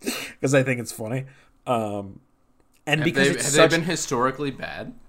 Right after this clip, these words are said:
Speaker 1: Uh, Kingdom, so the first Kingdom Hearts mobile game to come out, I believe, was Kingdom Hearts Coded in
Speaker 2: Mm-hmm.
Speaker 1: Japan only for the iPod, like, Touch. And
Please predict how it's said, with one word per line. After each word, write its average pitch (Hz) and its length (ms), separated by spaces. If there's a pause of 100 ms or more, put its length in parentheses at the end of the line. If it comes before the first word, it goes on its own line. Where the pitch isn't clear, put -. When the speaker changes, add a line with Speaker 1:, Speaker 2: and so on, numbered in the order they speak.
(480)
Speaker 1:
Uh, 143 500 (100)
Kingdom, 185 460
so 160 160
the 147 100
first 180 540
Kingdom 139 260
Hearts 131 200
mobile 117 280
game 104 480
to - 120
come 123 200
out, 104 220
I 113 40
believe, 120 420
was 135 100
Kingdom 127 260
Hearts 131 160
Coded 98 600 (640)
in 117 160
Speaker 2:
Mm-hmm. 120 200
Speaker 1:
Japan 143 440
only 131 500
for - 200
the 113 180
iPod, 98 560 (1120)
like, 117 260
Touch. - 480 (720)
And 110 380